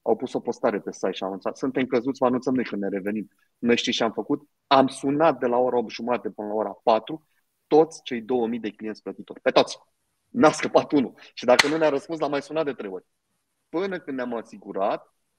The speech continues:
că oamenii înțeleg că avem o problemă și că avem nevoie să ne, să fim indulgenți cu noi. Exact asta am făcut, le-am explicat și le-am zis, "Băi, guys,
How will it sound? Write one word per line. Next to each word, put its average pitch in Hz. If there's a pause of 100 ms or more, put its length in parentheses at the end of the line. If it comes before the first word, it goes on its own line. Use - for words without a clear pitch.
(120)
că -
oamenii 123
înțeleg 110
că -
avem 110
o 107
problemă 123 (260)
și -
că 110
avem 117
nevoie 123 (100)
să -
ne, 110 (120)
să -
fim 135
indulgenți 113
cu 92
noi. 92 (560)
Exact 110
asta 123
am 110
făcut, 104
le-am 92
explicat -
și -
le-am 110
zis, 110
"Băi, 135
guys, 139